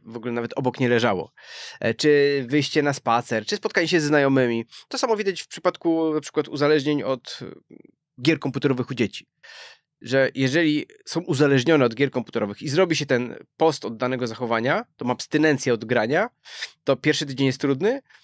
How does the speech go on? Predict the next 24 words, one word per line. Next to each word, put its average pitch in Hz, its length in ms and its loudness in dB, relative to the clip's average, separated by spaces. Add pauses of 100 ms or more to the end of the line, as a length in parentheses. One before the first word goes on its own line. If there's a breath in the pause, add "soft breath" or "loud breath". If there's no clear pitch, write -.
(240 soft breath)
drugi 175 420 2
już 165 180 4
trochę, 160 260 0
mm, 143 600 -6 (140)
wychodzą 143 420 4
na 131 340 2
światło 139 320 0
dzienne, 220 260 2
a 233 60 2
potem 196 200 0
okazuje 156 320 2
się, 147 120 0
że 131 240 4 (220)
spotykanie 127 360 0
się 131 100 0
ze 117 60 -2
znajomymi 123 380 2
jest 113 180 -2
fajne, 104 340 -2 (260)
że - 100 -20
to - 80 -16
sprawia 113 260 -2
przyjemność. 107 340 -4
Więc 156 180 -6